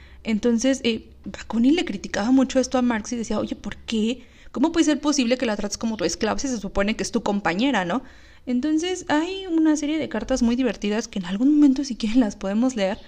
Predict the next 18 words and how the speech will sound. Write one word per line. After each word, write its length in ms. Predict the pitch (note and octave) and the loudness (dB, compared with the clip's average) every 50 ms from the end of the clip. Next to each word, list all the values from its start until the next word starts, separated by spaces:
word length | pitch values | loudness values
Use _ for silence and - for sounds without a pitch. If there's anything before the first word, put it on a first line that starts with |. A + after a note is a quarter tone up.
| - - - - - - - - - - | -20 -20 -20 -20 -20 -20 -20 -20 -10 -4
pero, 400 | - C#4+ - - F3 D#3+ - C#4 - | 0 0 2 4 4 4 4 2 0
eh, 240 | - A#3+ A#3+ A#3 | -2 -2 -2 -2
a 140 | - A3+ A3+ | -2 -4 -2
lo 160 | A#3 A#3 A#3 | -2 -4 -4
que 120 | A#3+ B3+ B3+ | -4 -2 -2
iba 240 | C4 C4 D4+ E4 E4 | 0 0 0 -2 -2
con 240 | E4 C4+ A3+ G#3 | -2 -4 -4 -4
todo 240 | G3+ A#3 A#3+ B3+ C4+ C4+ | -4 -2 0 2 2 2
esto 340 | C4 B3+ C4 - A#3+ A#3 - | 0 -2 -4 -6 -8 -6 -6
es 160 | A#3+ A#3 - | -6 -8 -6
que 120 | - B3+ | -8 -10
justo 520 | B3 - C#4+ D4 C#4+ D4 - A#3 G#3 A#3+ - - - - - - - | -4 -2 0 -2 -2 -2 -6 -8 -8 -8 -10 -14 -20 -20 -20 -8 -2
el 240 | A#3 A#3 A3+ A3+ A#3 | 0 2 2 2 4
anarquismo 640 | A#3 A3+ A3+ A#3 A3+ - C#4 D4+ D4 - B3 B3 B3 | 2 2 2 0 0 2 2 2 4 4 4 4 6
no 240 | B3 B3 C4+ C#4+ D4 | 6 6 8 8 6
es 160 | D4+ D4 - | 4 2 0
profundamente 960 | - D#4+ D#4+ D#4+ - D4 C#4+ C#4 D4 C#4+ C4 C4 B3+ B3 - D4 D4 - - | -4 -4 -4 -2 2 4 4 6 6 6 4 4 2 2 0 -2 -4 -4 -4
académico 800 | - G#3 - - - G3+ G#3+ B3 C4+ C#4 C4+ A#3+ E3+ G3+ B3 - | -6 -8 -6 -4 -4 0 2 4 4 4 4 2 0 -4 -8 -8